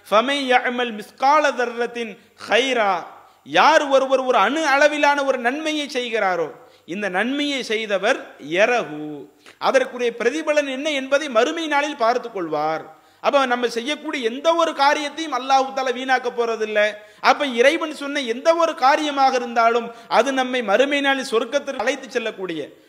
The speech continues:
நபிமார்களோடு நாம் சொர்க்கத்தில் இருக்கக்கூடிய ஒரு காரியமாகத்தான் அந்த சின்ன காரியம் இருக்குது என்று நாம் இப்படித்தான் நினைக்கணுமே ஒழிய,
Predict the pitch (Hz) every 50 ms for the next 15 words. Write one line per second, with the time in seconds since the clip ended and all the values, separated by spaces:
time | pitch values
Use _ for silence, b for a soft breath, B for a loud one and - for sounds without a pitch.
0 | b b b 151 190 202 294 294 302 294 294 285 277 277 285 285 302 320 320 302
1 | 294 285 - - 247 269 240 269 311 - 294 277 254 262 349 339 269 339 285 -
2 | 311 302 294 285 277 269 - - 247 269 302 302 294 285 277 269 269 262 254 262
3 | 269 262 254 247 B 247 B B - 233 254 247 - 269 294 320 320 302 302 254
4 | 254 254 269 269 254 240 240 226 233 226 214 208 208 214 202 180 B B B B
5 | 143 185 247 254 262 262 254 247 233 214 180 - 262 269 269 - 285 285 269 233
6 | 233 254 254 247 247 233 233 220 214 202 190 190 185 170 165